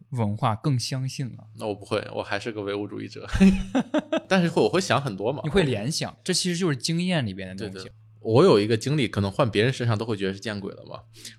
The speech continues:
Speaker 2: 我高中的时候，因为当时学习压力比较大，然后我当时有特别严重的幻听。
Speaker 1: 哦。
Speaker 2: 我老是能听到别人叫我，然后大概这个事情持续了三四年时间。
Speaker 1: 亚辉。
Speaker 2: 对，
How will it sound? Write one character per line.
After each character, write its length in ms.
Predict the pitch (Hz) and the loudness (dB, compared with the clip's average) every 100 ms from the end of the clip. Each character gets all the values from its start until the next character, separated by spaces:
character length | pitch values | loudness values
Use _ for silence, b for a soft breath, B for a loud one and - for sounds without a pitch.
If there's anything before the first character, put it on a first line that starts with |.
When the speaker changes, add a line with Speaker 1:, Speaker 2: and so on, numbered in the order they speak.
| - | -2
Speaker 2:
我 160 | 101 | 0
高 160 | 95 143 | 4 4
中 120 | 165 | 6
的 80 | 156 | 2
时 60 | 131 | 2
候， 80 | |
因 100 | 131 | 2
为 80 | 135 | 2
当 120 | 131 | 0
时 120 | 127 - | -2 -2
学 80 | |
习 60 | 113 | 0
压 140 | 127 | 0
力 100 | 127 | 0
比 60 | 110 | 0
较 120 | 123 - | -4 -4
大， 260 | 135 - - | -6 -6 -8
然 140 | 95 101 | -8 -2
后 180 | 104 98 | 0 2
我 160 | 95 95 | 2 2
当 160 | 117 | 2
时 80 | 123 | 0
有 60 | 107 | -2
特 120 | 123 | -2
别 140 | 113 | 0
严 100 | 98 | 0
重 80 | 107 | -2
的 80 | 101 | -4
幻 200 | - 95 | -4 -6
听。 200 | 104 104 - - - - - - - - | -8 -12 -18 -20 -20 -20 -20 -20 -14 -6
Speaker 1:
哦。 160 | 127 151 | 0 4
Speaker 2:
我 80 | 143 | 6
老 120 | 101 | 4
是 100 | 113 | 2
能 60 | |
听 60 | 101 | 0
到 100 | 131 | 0
别 100 | 107 | 0
人 60 | 113 | 0
叫 160 | 139 | -2
我， 260 | - - - - - - - B B B B | -4 -10 -20 -20 -20 -20 -20 B B B B
然 100 | 113 | 0
后 20 | |
大 160 | 123 147 | 2 2
概 80 | 135 | 2
这 80 | |
个 60 | 143 | 2
事 60 | 143 | 0
情 80 | 117 | 0
持 200 | - 113 | -2 -2
续 100 | 131 | 0
了 80 | 110 | 2
三 160 | 120 | 0
四 100 | 117 | 0
年 160 | 101 104 | -2 -2
时 160 | - | -4
间。 160 | 95 95 - - _ - | -8 -10 -12 -20 _ -12
Speaker 1:
亚 80 | 139 | -8
辉。 220 | 156 156 160 | -4 -6 0
Speaker 2:
对， 240 | 101 90 | 0 0